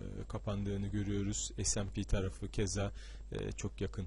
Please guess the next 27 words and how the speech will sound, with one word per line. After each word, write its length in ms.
bir 40
seviyede. 680
Dow 160
Jones 260
tarafına 420
da 100
baktığımızda, 680
e, 460
benzer 420
bir 260
durum 300
var. 380
E, 140
aralarındaki 1000
en 160
zayıf 420
endeks, 560
e, 260
biliyorsunuz 520
bir 60
süredir 440
Russell. 320
E, 140
orada 400
hala 360
aşağı 420
doğru, 340